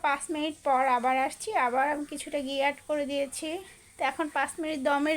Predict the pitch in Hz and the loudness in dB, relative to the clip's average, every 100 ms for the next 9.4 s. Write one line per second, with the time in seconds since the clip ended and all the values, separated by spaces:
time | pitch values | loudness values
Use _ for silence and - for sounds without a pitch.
0 | 294 285 381 392 285 269 311 285 262 277 | 2 0 -4 0 0 0 0 0 0 0
1 | 302 277 262 294 294 294 302 - 330 330 | 2 2 2 0 -2 -6 -6 -2 -4 -2
2 | 330 330 285 254 254 294 320 - 294 294 | -4 -2 0 0 -2 -6 -6 -2 -2 -2
3 | 330 330 320 285 302 233 269 262 269 277 | -2 2 2 2 0 0 2 2 2 2
4 | 240 247 311 320 415 - - - - - | 0 0 0 0 -2 -16 -20 -20 -20 -20
5 | - - - - - - 349 392 403 349 | -20 -20 -20 -20 -20 -20 -16 -2 0 2
6 | 311 330 277 269 285 320 320 349 285 294 | 2 2 2 2 2 2 0 2 2 2
7 | 294 294 269 269 330 392 359 285 302 285 | 0 0 0 0 -2 0 2 2 2 2
8 | 262 285 - 311 311 349 311 262 240 294 | 0 0 0 0 2 2 4 2 0 -4
9 | - 359 302 | -2 0 0